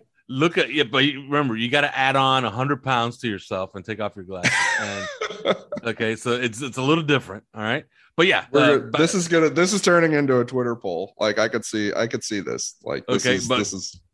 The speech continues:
Speaker 2: Chris Collinsworth called him the best center in football, and then he proceeded to just, you know, put on a highlight reel of, of a spectacular center play. But that offensive line is not all that great in Kansas City,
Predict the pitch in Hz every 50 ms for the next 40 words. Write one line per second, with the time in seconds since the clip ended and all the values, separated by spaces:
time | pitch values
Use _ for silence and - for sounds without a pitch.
0 | _ _ - 165 185 180 - 180 170 180 185 165 160 165 139 135 - 147 147 151
1 | 147 147 139 123 110 95 90 127 135 139 135 - - - 143 139 135 135 135 123
2 | 113 - - - 135 127 123 127 - 127 123 127 123 113 110 120 120 123 135 135
3 | 135 117 101 - - 127 117 113 98 - 110 92 85 110 107 98 - - - 107
4 | 95 92 87 _ - 117 113 110 107 107 95 87 101 107 104 104 101 95 95 -
5 | _ - 95 92 90 90 87 87 _ _ _ - 104 98 92 85 80 _ _ _
6 | _ _ _ _ _ _ - - 110 90 - - - - 87 127 - - 127 107
7 | - - 117 117 - 123 110 95 - - - 110 101 95 92 _ - 95 90 90
8 | - _ _ _ _ _ _ _ _ _ _ - 135 160 185 202 190 160 175 135
9 | - 135 127 123 117 110 98 98 110 104 104 98 98 95 90 82 - 90 80 85
10 | 71 _ _ _ - 107 98 87 - 101 92 85 82 80 - - 87 82 87 82